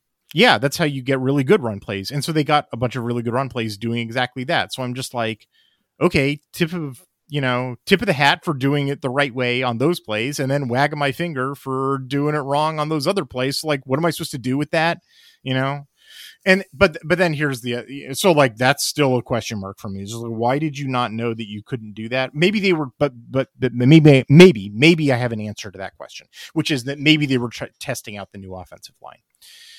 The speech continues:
which is finally at long last the, the, the point that I wanted to make, which is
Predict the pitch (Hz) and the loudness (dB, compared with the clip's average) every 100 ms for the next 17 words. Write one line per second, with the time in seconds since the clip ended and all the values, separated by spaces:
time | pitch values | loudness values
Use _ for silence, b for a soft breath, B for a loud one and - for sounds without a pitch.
0 | B B 143 147 147 117 - - - 143 | B B -4 0 -2 -4 -14 -8 0 2
1 | 160 147 135 117 123 123 110 107 101 95 | 2 0 -2 -2 0 0 -2 -6 -10 -10
2 | - 113 104 113 110 113 - 113 - 110 | -12 -14 -12 -12 -10 -14 -10 -12 -8 -8
3 | 104 98 98 92 90 - - 90 87 - | -8 -8 -10 -12 -14 -14 -10 -10 -12 -16
4 | _ _ _ _ 110 - _ _ _ _ | _ _ _ _ -12 -12 _ _ _ _
5 | _ - 127 - 117 104 98 - | _ -6 -6 -2 -2 -4 -6 -10